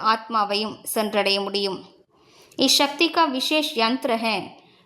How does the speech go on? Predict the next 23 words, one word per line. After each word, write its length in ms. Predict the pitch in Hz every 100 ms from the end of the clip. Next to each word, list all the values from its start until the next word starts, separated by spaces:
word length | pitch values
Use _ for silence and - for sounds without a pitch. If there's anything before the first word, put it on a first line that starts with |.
| -
சுப 340 | - 311 311 294
சங்கல்ப். 500 | 247 214 220 208 - - - _ _ _ _ -
இஸ் 200 | 277 -
சங்கல்ப் 480 | 269 277 320 330 330
கே 100 | 311 269
யந்திர 320 | 240 240 240
துவாரா 400 | 214 208 202 202 180 - - 220
ஜோ 140 | 262 294
சாஹே 360 | 277 226 214 196 175 -
ஓ 160 | 233 233
சித்தி 320 | 269 269 262 311
ஸ்வரூப் 460 | 294 247 240 277 277
மே 80 | 262
தேக் 260 | 214 262 -
சக்தே 340 | 240 - 214 196
ஹோ. 120 | 196 - - _ _ - - _ -
இந்த 200 | 220 220
சக்திக்கான 720 | 220 226 - 285 254 240 240
விசேஷமான 680 | 220 226 277 294 294 277 262 214 202
யந்திரம் 400 | 196 196 196 311 - - - - -
சுப 160 | 277 285 349 226
எண்ணமாகும். 560 | 233 233 202 208 180 - _ _ _ _ _ _
இந்த 220 | 277 311